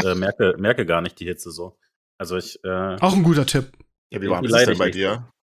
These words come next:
Speaker 3: Aber du bist
Speaker 2: Also
Speaker 3: ja
Speaker 2: wir
Speaker 3: bestimmt
Speaker 2: fassen zusammen, Fenster auf, Rechner zulassen und sich nicht bewegen möglichst.
Speaker 1: <laughs>
Speaker 3: Und nichts
Speaker 2: Okay.
Speaker 3: davon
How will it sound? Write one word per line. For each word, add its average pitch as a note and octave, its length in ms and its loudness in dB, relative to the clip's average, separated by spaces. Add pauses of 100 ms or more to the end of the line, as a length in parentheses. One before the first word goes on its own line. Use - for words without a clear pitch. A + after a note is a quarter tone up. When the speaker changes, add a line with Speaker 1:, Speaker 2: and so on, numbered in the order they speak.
(160)
Speaker 3:
Aber - 100 -8
du - 80 -6
bist F#3 80 2
Speaker 2:
Also F3+ 140 2
Speaker 3:
ja E3 40 4
Speaker 2:
wir G3 60 4
Speaker 3:
bestimmt A3+ 200 4
Speaker 2:
fassen A#3+ 60 0
zusammen, A3 520 2
Fenster A#3+ 460 2
auf, C4 440 0
Rechner A3+ 340 2
zulassen A3+ 640 2
und G3 140 4
sich E3+ 180 2
nicht F#3 160 4
bewegen D#3+ 340 4
möglichst. - 380 0 (340)
Speaker 1:
<laughs> - 340 0
Speaker 3:
Und C#3+ 140 4
nichts G3+ 240 6
Speaker 2:
Okay. G3+ 120 6
Speaker 3:
davon F3+ 340 4